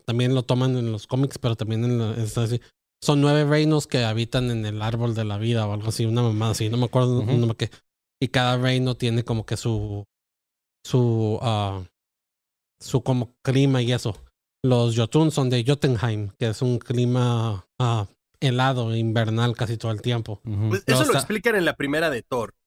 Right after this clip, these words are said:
Speaker 1: Ajá,
Speaker 3: ¿no?
Speaker 1: sí.
Speaker 3: Ok.
Speaker 1: Pero, o sea, pues se basan en la mitología nórdica como tal.
Speaker 2: Mm, ok.
Speaker 1: Por ejemplo, nosotros se supone que somos Midgard, somos,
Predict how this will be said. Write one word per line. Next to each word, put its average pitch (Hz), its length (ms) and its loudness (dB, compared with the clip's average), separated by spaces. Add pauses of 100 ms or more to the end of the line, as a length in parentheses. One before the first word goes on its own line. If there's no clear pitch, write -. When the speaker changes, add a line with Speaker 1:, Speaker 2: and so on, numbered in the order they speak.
(160)
Speaker 1:
Ajá, 156 220 2
Speaker 3:
¿no? 185 200 -6 (240)
Speaker 1:
sí. - 300 -2 (160)
Speaker 3:
Ok. 95 140 -18 (220)
Speaker 1:
Pero, 135 360 2
o 123 80 -4
sea, 127 340 2
pues 117 140 -4
se - 300 0
basan 139 520 2
en 123 200 2
la 117 280 -2 (440)
mitología 127 500 0
nórdica 120 480 -2
como 110 220 -6
tal. - 280 -2 (140)
Speaker 2:
Mm, 107 240 -2
ok. 104 120 -4 (300)
Speaker 1:
Por 123 100 2
ejemplo, 135 200 2
nosotros 139 480 0
se - 80 -10
supone 123 240 0
que 120 80 -2
somos 117 280 0
Midgard, 131 500 2
somos, 123 300 0